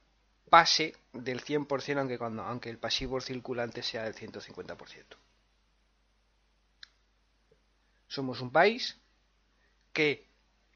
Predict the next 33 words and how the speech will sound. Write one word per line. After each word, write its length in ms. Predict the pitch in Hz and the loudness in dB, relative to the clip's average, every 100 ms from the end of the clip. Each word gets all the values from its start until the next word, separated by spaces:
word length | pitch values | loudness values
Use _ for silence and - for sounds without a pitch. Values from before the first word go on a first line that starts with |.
| _ _ _ _ _ _ _ _ - | _ _ _ _ _ _ _ _ -20
vive 320 | 127 143 139 117 | -10 -4 -2 -2
del 180 | 110 | -4
turismo, 400 | 135 165 170 180 | -4 -2 -2 -2
se 140 | 208 120 | -6 -8
suele 220 | 117 107 | -6 -4
decir, 400 | 107 - 190 202 | -4 -4 -4 -4
pero 200 | 123 113 | -4 -6
si 140 | 113 | -10
tú 200 | 110 143 | -8 -6
buscas, 680 | 151 151 - - 95 - - - _ _ _ _ _ - | -6 -6 -6 -6 -6 -8 -10 -14 _ _ _ _ _ -20
eh, 320 | 71 69 - _ - | -20 -20 -20 _ -16
el 200 | 113 117 | -12 -8
índice 500 | 135 127 107 - - _ - _ _ - - - _ _ _ _ _ _ _ _ _ | -8 -8 -12 -16 -20 _ -20 _ _ -20 -20 -20 _ _ _ _ _ _ _ _ _
de 200 | 110 113 | -14 -4
tanto 440 | 135 139 131 135 | -2 0 0 -2
por 160 | 131 123 | -2 -4
ciento 480 | - 135 131 113 101 | -4 -4 -4 -6 -10
sobre 300 | 113 110 104 | -6 -6 -8
el 80 | |
pib, 420 | 92 - 165 180 - | -10 -6 -6 -6 -10
te 100 | 117 | -8
das 160 | 110 | -6
cuenta 220 | 127 110 | -8 -8
que 80 | 101 | -8
el 60 | 95 | -8
primero 260 | 107 107 | -8 -6
es 100 | 98 107 | -8 -10
el 100 | 98 | -10
turismo, 500 | 156 190 180 196 214 | -6 -4 -2 -4 -6
luego 240 | 123 117 117 | -4 -2 -2
el 80 | 110 | -4
este 280 | 107 - | -8 -8
sigue 460 | 104 117 107 104 | -8 -6 -6 -8